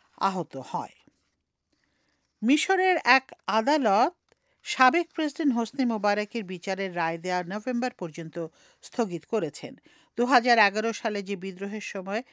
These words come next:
তাকে ক্ষমতাচ্যুত করা হয়, সে সময় প্রতিবাদকারীদের হত্যায় সংশ্লিষ্টতার অভিযোগ আনা হয় তার বিরুদ্ধে। শনিবার আদালত মুলতবি করার আগে বিচারক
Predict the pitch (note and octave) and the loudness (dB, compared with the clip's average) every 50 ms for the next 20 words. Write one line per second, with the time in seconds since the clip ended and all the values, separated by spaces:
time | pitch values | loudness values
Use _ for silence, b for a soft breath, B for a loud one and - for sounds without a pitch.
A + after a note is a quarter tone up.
0 | b b b b b _ F#3 G3 G3 - A3 G3+ - - G3+ E3 E3+ - F#3+ F3 | b b b b b _ 4 4 4 4 -4 -8 -2 -2 -2 -2 -2 -4 -6 -8
1 | - - F#3 - F3+ _ D#3+ E3 F#3 F#3+ - B3 A#3 A3+ - - B3 A#3 - - | -8 -14 -8 -8 -4 _ 0 0 0 0 -2 -2 -2 -2 -4 -6 -6 -6 -6 -6
2 | A#3+ A#3+ A#3+ - - F#3+ E3+ F#3 F3+ G3 G#3 - - - G#3+ G#3 G#3 F#3+ G#3+ G3+ | -6 -6 -6 -6 -8 -10 -10 -4 -4 -4 -4 -4 -4 -6 -6 -4 -4 -6 -6 -6
3 | F3+ F3 G#3+ B3 _ _ B3+ B3 B3+ B3+ b b b b b b _ - - A3+ | -6 -8 -10 -10 _ _ -2 -2 -2 -2 b b b b b b _ -4 0 0
4 | B3+ D4 - - D4 A#3+ - - - F3+ E3+ F3 D#3+ D#3+ D#3 D3 C#3 D#3 D#3 D#3+ | 0 0 0 -4 -6 -6 -6 -6 -8 -6 -6 -6 -6 -6 -8 -10 -12 -12 -12 -8
5 | D#3 D#3+ D3+ D#3 D#3+ D3+ - F#3+ A3+ _ - C#3+ C#3 C#3+ C#3 - D#3 D3+ _ - | -6 -4 -4 -4 -6 -6 -6 -6 -6 _ -4 -6 -6 -10 -16 -16 -16 -18 _ -16
6 | - D2+ - B B B B B B B B - - C4 B3+ C4+ C#4+ C4+ C#4+ C#4+ | -16 -16 -16 B B B B B B B B 0 2 4 6 6 6 6 4 6
7 | C#4 A#3+ G#3+ G#3+ G#3+ A3+ A#3+ A#3+ _ - G#3 G3+ F#3+ - A3 G3 G#3+ G#3 _ G3+ | 6 4 4 4 2 2 2 -2 _ -6 -6 -6 -4 -4 -4 -4 -4 -4 _ 0
8 | F#3 F3+ F3 F3 E3 D#3+ E3 - A3 F#3+ F#3 F3+ - - F#3 E3+ F3+ F3+ | 0 0 0 0 -2 -2 -4 -6 -8 -6 -6 -8 -6 -6 -4 -4 -4 -6